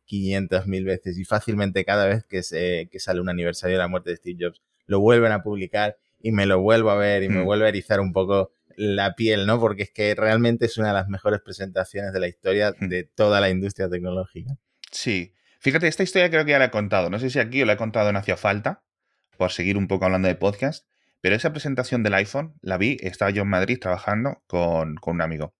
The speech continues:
Speaker 2: Bueno, una empresa grande, pero estábamos un amigo y yo viéndola en directo. En esas emisiones en directo raras de internet de
Speaker 1: Hmm.
Speaker 2: dos mil siete, que tampoco eran muy comunes.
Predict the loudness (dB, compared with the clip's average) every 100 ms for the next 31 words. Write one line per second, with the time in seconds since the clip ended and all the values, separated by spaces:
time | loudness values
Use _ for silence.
0 | _ _ _ -4 -4 -4 -10 -8 -6 0
1 | 0 0 -4 -6 -8 _ -6 -2 -2 -2
2 | -2 0 0 0 0 0 0 0 0 -4
3 | -6 -10 -20 _ _ _ _ -2 0 2
4 | 2 0 0 -2 -2 0 0 0 0 2
5 | 2 2 0 -2 0 0 0 -2 -2 -6
6 | -4 0 2 0 -4 -2 -2 -2 -6 -8
7 | -8 -4 -2 -2 -4 -6 -6 -4 -6 -10